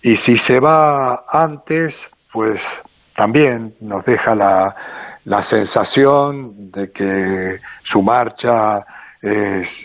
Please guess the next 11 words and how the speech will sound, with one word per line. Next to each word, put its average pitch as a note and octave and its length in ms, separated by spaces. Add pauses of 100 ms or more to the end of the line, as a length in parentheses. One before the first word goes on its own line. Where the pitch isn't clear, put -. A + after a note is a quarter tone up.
(120)
violenta, B2+ 1080
que G#2+ 120
no G#2 120
es - 80
justa. B2 840
Bueno, A#2+ 360
pues A2+ 220
eso C#3+ 240
siempre C#3 460
queda A#2+ 300
como, F#2+ 420